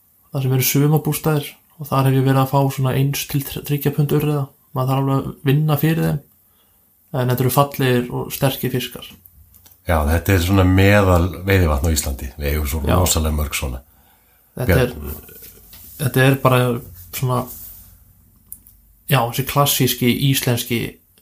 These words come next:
Speaker 1: urriði eins og maður finnur í Elliðavatni og fleiri svona litlum urriðavötnum.
Speaker 2: Já.
Speaker 1: Þetta er að Hestvatn sé auðvitað ekki lítið.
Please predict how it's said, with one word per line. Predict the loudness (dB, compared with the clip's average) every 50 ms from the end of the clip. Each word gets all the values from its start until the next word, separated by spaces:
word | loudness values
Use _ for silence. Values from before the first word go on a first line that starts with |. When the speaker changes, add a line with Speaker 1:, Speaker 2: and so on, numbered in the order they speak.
| _ _ 2
Speaker 1:
urriði | 4 4 6 4 4 2 2 -2
eins | -4 -4 -4
og | -2 -2
maður | -2 -2 0 0
finnur | -2 0 0 0 -2 -2
í | -4 -6 -6
Elliðavatni | -4 -6 -6 -6 -2 -2 0 0 2 0 -2 -6 -8 -8 -8 -6 -6 -6 -8
og | -10 -12 -14 -14 -14
fleiri | -6 -4 -2 -2 -2 -2 -4
svona | -6 -6 -4 -2
litlum | -2 -2 -2 -2 -4 -2 0
urriðavötnum. | 0 0 2 0 0 -2 -4 -8 -12 -16 -16
Speaker 2:
Já. | -18 -20 _ _ _ 0
Speaker 1:
Þetta | 2 2
er | 2 2 2
að | 0
Hestvatn | 0 -2 -4 -4 -4
sé | -4 -4
auðvitað | -4 -2 -4 -6 -2
ekki | -2 2 4
lítið. | 4 4 2 0 -6 -10 -8 -6 -6